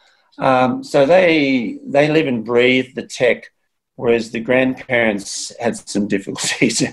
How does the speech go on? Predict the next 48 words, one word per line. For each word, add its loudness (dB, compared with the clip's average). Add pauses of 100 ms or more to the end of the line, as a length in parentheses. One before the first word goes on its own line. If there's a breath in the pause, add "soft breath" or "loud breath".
(120)
<laughs> -20
particularly 2
if -4
mum -2
and -4
dad 4
are 0
working. -2
You -4
know, -2
mum 0
and -2
dad 6
had 2
to -8
go 4
to 0
work. 2 (400)
Uh, 2
the -6
money 2
had 0
to -10
keep -8
coming 0
in. 2
The 0
bills 0
were -10
still -4
there 2
to -6
be -10
paid. 0 (540)
And 2
so 2
the, -4
the, -4 (180)
the, -4 (160)
the -4
child 2
still -4
went 2
off 0
to, -4
to -4
grandma, 0
grandpa, 0